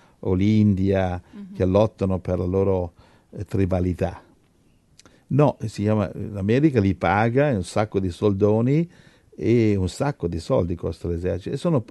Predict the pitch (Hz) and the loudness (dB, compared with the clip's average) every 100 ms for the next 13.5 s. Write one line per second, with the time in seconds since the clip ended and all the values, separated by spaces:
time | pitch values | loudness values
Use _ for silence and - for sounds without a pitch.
0 | - - 117 - 85 87 90 90 90 95 | -12 -6 -6 -4 -6 -6 -10 -12 -14 -18
1 | - - - 120 170 170 139 139 147 - | -20 -16 -2 2 4 4 2 2 2 2
2 | 131 131 131 127 110 117 104 98 92 98 | 0 2 2 2 0 0 0 0 -2 -2
3 | 104 98 - 101 95 85 - - - - | -2 -6 -4 -4 -2 -6 -8 -12 -20 -20
4 | _ _ - 113 139 135 120 165 131 - | _ _ 0 2 2 2 2 2 0 -4
5 | - 131 104 98 90 92 - - - 120 | 0 2 4 2 0 -4 -12 -20 -8 -2
6 | 160 143 156 - 135 101 92 127 - 95 | 0 0 -2 0 2 0 0 -2 0 -2
7 | 92 87 87 85 85 85 - _ _ - | -2 -2 -4 -4 -6 -10 -14 _ _ -6
8 | 87 87 90 87 90 - 90 90 82 104 | -4 -2 -2 -4 -8 -6 -6 -4 -6 -4
9 | 95 104 90 - _ - - 85 - 95 | -6 -6 -10 -14 _ -20 -16 -16 -12 -8
10 | 92 90 90 - - _ - - - - | -8 -8 -10 -16 -20 _ -20 -20 -20 -2
11 | 131 123 117 107 - 117 92 107 - 104 | 2 4 4 4 2 2 2 0 0 -6
12 | 95 92 117 127 101 95 - 202 190 170 | -4 -4 0 2 2 -2 0 0 2 0
13 | 175 220 233 254 240 | 2 2 2 0 0